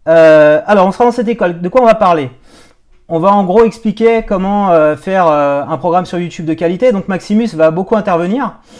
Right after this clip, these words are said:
Donc, euh, sur les aspects techniques, quel matériel il faut, comment on fait un montage. Il va donner des conseils où, euh, il va expli-,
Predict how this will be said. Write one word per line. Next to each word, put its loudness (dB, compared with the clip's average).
Donc, -6
euh, -2
sur -4
les -2
aspects -4
techniques, -6
quel -4
matériel -2
il -8
faut, -4
comment -2
on -2
fait -6
un 0
montage. 0
Il -10
va 0
donner -2
des -4
conseils -2
où, -2
euh, 0
il -4
va -2
expli-, -6